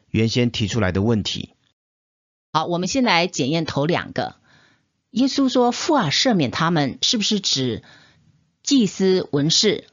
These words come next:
Speaker 2: 或者是不是指出卖耶稣的犹大？
Speaker 1: 很简单的，我们就要从路加福音里面对要杀害耶稣的祭司长、文士、百姓的尊长，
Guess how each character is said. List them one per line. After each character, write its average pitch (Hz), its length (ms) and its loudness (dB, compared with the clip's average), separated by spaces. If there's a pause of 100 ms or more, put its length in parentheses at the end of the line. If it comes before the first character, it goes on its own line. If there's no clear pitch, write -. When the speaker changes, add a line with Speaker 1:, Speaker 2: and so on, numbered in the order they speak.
(120)
Speaker 2:
或 247 260 0
者 147 140 0
是 - 180 2
不 165 80 0
是 165 180 0
指 117 440 -4
出 233 260 0
卖 220 160 4
耶 180 180 2
稣 170 220 -2
的 151 100 2
犹 123 300 0
大？ 214 260 -2 (1400)
Speaker 1:
很 147 140 0
简 107 200 -2
单 135 200 2
的， 127 180 2 (280)
我 117 200 -2
们 113 160 2
就 151 120 2
要 131 180 4
从 110 420 -2
路 151 220 0
加 156 220 2
福 135 200 -2
音 151 140 2
里 98 120 2
面 117 460 0 (580)
对 151 420 0
要 147 280 0
杀 175 380 -2
害 160 200 0
耶 131 220 0
稣 139 200 -2
的 110 420 -2
祭 196 160 -2
司 180 120 -2
长、 110 680 -2
文 123 340 0
士、 165 640 -2
百 101 180 -2
姓 156 180 -2
的 135 100 2
尊 202 300 0
长， 104 320 -4